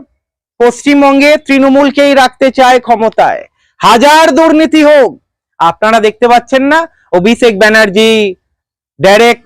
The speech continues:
ওব্রায়েন, আপনারা দেখেছেন রাহুল গান্ধীর সঙ্গে কিভাবে মিটিং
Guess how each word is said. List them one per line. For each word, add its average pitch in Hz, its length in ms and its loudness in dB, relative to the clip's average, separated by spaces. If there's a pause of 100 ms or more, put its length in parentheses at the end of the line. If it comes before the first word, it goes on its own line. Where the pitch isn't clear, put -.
(100)
ওব্রায়েন, 220 640 0 (320)
আপনারা 226 320 -2
দেখেছেন 240 480 -2
রাহুল 240 280 2
গান্ধীর 233 280 -2
সঙ্গে 233 200 -2
কিভাবে 226 400 0
মিটিং 202 340 -4